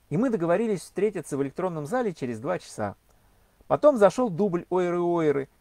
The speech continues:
и бесцветным голосом попросил ключи от сейфа Януса Полуэктовича. Я отказал. Он стал настаивать, и я выгнал его вон.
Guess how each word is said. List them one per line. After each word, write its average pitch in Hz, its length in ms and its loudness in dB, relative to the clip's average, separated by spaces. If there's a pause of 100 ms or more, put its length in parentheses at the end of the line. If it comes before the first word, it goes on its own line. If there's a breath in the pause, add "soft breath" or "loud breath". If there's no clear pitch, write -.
(260)
и 240 100 -6
бесцветным 196 580 2
голосом 180 400 4
попросил 123 460 -2
ключи 135 360 -2
от 156 140 2
сейфа 165 300 -4
Януса 139 380 -4
Полуэктовича. - 720 -4 (500)
Я 165 280 0
отказал. 120 500 -6 (680)
Он 147 160 2
стал 220 240 4
настаивать, 240 640 2
и 143 60 -6
я 175 220 0
выгнал 139 340 -4
его 120 240 -2
вон. 101 280 -4